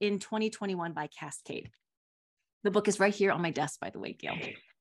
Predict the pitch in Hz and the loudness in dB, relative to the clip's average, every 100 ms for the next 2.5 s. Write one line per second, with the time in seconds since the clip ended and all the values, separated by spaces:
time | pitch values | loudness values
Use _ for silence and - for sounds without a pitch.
0 | - - 381 - 427 _ _ _ _ - | -6 4 4 4 -6 _ _ _ _ 4
1 | 294 285 247 254 277 330 277 285 330 320 | 6 8 8 8 8 6 8 6 8 6
2 | 302 370 277 269 330 | 6 4 4 6 4